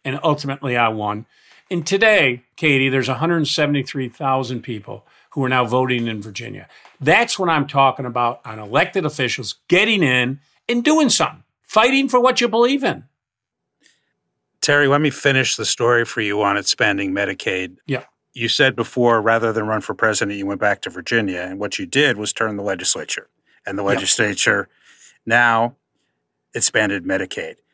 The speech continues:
Speaker 2: I wanna,
Speaker 1: Yeah.
Speaker 2: I wanna switch gears a little bit here, and I wanna put you back in the, in the governor's mansion if you were there today. Why is Donald Trump wrong when he says that fighting coronavirus is a state issue,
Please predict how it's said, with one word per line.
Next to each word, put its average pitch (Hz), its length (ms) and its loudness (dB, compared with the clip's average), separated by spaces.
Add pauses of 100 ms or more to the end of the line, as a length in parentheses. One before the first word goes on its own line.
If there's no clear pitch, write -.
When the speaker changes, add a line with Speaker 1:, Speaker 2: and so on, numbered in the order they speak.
(340)
Speaker 2:
I 143 60 4
wanna, 180 240 6
Speaker 1:
Yeah. 131 60 2 (220)
Speaker 2:
I 139 100 4
wanna 160 260 2
switch - 320 2
gears 143 280 4
a 110 60 -2
little 104 200 -2
bit 92 180 -8
here, 113 160 0
and 107 80 0
I 110 40 0
wanna 113 240 0
put - 280 -8
you 120 80 -4
back 104 360 0
in 101 140 -4
the, 98 400 -2 (260)
in 104 220 -6
the 98 80 -6
governor's 98 460 -2
mansion 92 500 -6 (100)
if - 200 -12
you 107 100 -2
were 101 120 -4
there 98 220 0
today. 87 600 -6 (880)
Why 233 220 4
is 247 120 2
Donald 202 300 4
Trump 170 280 0
wrong 143 360 4
when 104 140 -2
he 104 80 -4
says 117 380 4
that 110 120 0
fighting 113 400 0
coronavirus 101 840 0
is 92 140 -4
a 90 60 -6
state 90 320 -2
issue, 85 320 -4